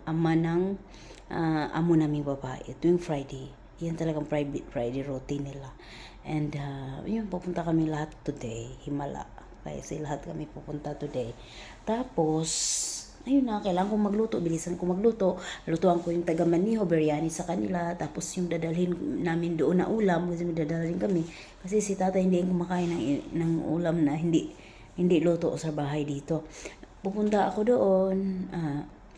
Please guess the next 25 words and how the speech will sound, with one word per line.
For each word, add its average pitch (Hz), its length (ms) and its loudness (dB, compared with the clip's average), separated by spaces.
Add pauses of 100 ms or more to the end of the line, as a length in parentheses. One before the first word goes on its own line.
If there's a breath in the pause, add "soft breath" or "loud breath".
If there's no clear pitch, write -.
(260 loud breath)
magdala 196 320 8
kami 190 240 4
ng 185 240 4
chicken 208 400 -4
oven. 208 560 2 (380)
Yung 180 160 -4
chicken, 190 480 4
baked 180 240 4
chicken, 202 480 2
tapos 170 560 -4 (400 loud breath)
maggawa 175 400 6
din 165 140 2
ako 170 180 0
ng 165 160 2
gulay 170 320 2
niya 170 220 2
na 147 180 2
araw-araw. 151 600 0
Yung 156 280 -4
ini-steam 165 640 2
ko 160 160 2
lang 160 240 4
na, 139 60 -2 (500 loud breath)
ah, 156 240 0
zucchini, 180 1040 4